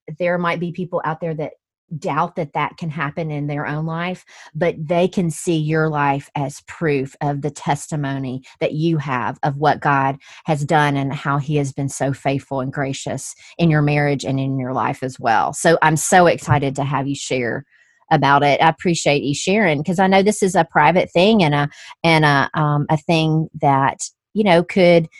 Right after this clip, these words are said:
be hard to share, but I,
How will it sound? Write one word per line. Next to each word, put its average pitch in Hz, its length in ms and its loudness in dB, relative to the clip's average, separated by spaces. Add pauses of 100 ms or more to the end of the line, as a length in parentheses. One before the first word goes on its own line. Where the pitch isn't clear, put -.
(240)
be 156 460 0 (140)
hard 185 340 2
to 175 80 2
share, 170 540 -2 (360)
but 170 540 4
I, 165 460 2